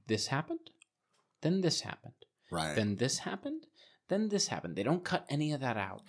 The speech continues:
Speaker 2: Do you find yourself, when you've been in a manic state, having memory gaps?
Speaker 1: Oh, yeah.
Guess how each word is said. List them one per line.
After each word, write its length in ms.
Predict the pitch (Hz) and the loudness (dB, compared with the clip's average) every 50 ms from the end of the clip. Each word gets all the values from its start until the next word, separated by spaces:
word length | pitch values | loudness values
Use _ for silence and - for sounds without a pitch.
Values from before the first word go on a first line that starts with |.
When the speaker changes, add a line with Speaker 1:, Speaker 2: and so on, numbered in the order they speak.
| - - - - - - | -16 -14 -14 -16 -4 2
Speaker 2:
Do 100 | - 143 | 6 6
you 80 | 202 | 6
find 320 | 208 - - 208 202 190 160 | 8 12 12 12 12 12 12
yourself, 720 | 147 123 - - 113 107 101 98 92 - - - - - _ _ _ _ | 12 12 12 12 12 12 12 12 12 8 4 0 -2 -6 _ _ _ _
when 200 | 110 107 107 101 | 2 4 4 4
you've 180 | 101 98 - | 4 2 4
been 140 | - 104 101 | 4 4 4
in 100 | 101 92 | 6 4
a 40 | 92 | 6
manic 340 | 95 92 95 95 95 90 - | 6 6 6 6 6 6 6
state, 500 | - - - 95 82 82 87 101 - - | 6 6 6 6 4 4 4 2 0 -2
having 380 | - - - 87 95 87 76 | -2 0 2 2 2 0 0
memory 300 | 78 80 82 98 101 107 | -2 0 2 4 4 4
gaps? 400 | 101 110 113 113 104 101 - - - | 6 6 4 4 4 0 2 6 10
Speaker 1:
Oh, 160 | 131 160 165 | 12 12 12
yeah. 320 | 127 - 120 151 143 - | 10 10 8 8 6 6